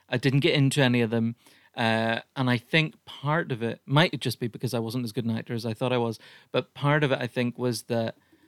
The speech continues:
uh, I had no idea that people in England would find an Irish accent interesting.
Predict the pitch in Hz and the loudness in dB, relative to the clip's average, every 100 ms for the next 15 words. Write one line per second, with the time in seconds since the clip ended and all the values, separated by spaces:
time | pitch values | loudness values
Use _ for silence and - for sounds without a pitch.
0 | _ - 120 113 107 110 113 _ _ - | _ -4 0 0 0 -2 -6 _ _ -6
1 | 131 131 123 123 127 123 123 135 147 135 | -2 0 0 -2 -2 -2 0 0 2 0
2 | 123 107 120 123 131 - 127 - 120 - | 0 -2 -6 -8 -10 -12 -14 -8 -8 -6
3 | 117 123 117 113 113 113 117 117 - - | -6 -4 -4 -4 -4 -6 -6 -8 -10 -6
4 | 117 113 110 113 110 _ _ _ _ _ | -4 -2 -4 -6 -10 _ _ _ _ _
5 | 120 123 127 120 113 - 123 135 - - | -8 -4 -2 -2 -2 -2 -4 -6 -10 -8
6 | 123 123 - 135 - 170 175 | -4 -4 -2 -2 -2 -6 -6